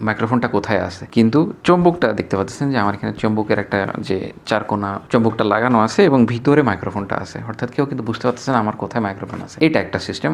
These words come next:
আর একটা হলো এইভাবে চুম্বকটা জামার ভিতরে দিয়ে দেওয়া হয়েছে এবং মাইক্রোফোনটা উপরে রাখা হয়েছে, যার কারণে বোঝা, আমার বোঝা যাইতেছে যে আমি মাইক্রোফোনটা কোথায় রাখছি। এটা একটা সিস্টেম। আর একটা হলো এখানে, এখানে দেখলে আপনি বুঝাইতে পারবেন যে এটা একটা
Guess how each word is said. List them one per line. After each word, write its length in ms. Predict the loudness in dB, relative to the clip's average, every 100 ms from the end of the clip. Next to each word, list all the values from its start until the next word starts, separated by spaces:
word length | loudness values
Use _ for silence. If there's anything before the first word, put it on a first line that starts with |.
| 0
আর 100 | 0
একটা 220 | 2 2
হলো 200 | 4 4
এইভাবে 420 | 6 4 2 -2 -2
চুম্বকটা 380 | 2 4 4 2
জামার 300 | 2 2 2
ভিতরে 300 | 0 4 4
দিয়ে 160 | 4 4
দেওয়া 200 | 4 0
হয়েছে 260 | -4 -2 -2
এবং 600 | 0 2 2 0 -2 -4
মাইক্রোফোনটা 520 | -6 -6 -4 -2 0
উপরে 380 | -2 2 4 4
রাখা 340 | 0 -6 -6 -8
হয়েছে, 320 | -4 -4 0
যার 200 | 2 2
কারণে 340 | 0 0 0
বোঝা, 320 | 2 2 2 -2
আমার 200 | 0 2 0 -2
বোঝা 300 | 2 2 4
যাইতেছে 280 | 0 0 -2
যে 60 | -2
আমি 100 | -2
মাইক্রোফোনটা 380 | -4 -6 -6 -6
কোথায় 240 | -6 -8
রাখছি। 240 | -10 0
এটা 120 | 2 2
একটা 160 | -2
সিস্টেম। 340 | -6 -6 -6 -4
আর 120 | 0 0
একটা 220 | 2 4
হলো 220 | 6 4 2
এখানে, 360 | 0 0 0 0
এখানে 260 | 0 0
দেখলে 260 | 2 2 4
আপনি 120 | 2
বুঝাইতে 320 | 2 2 4
পারবেন 240 | 2 2 2
যে 140 | 0
এটা 120 | 0
একটা 160 | -2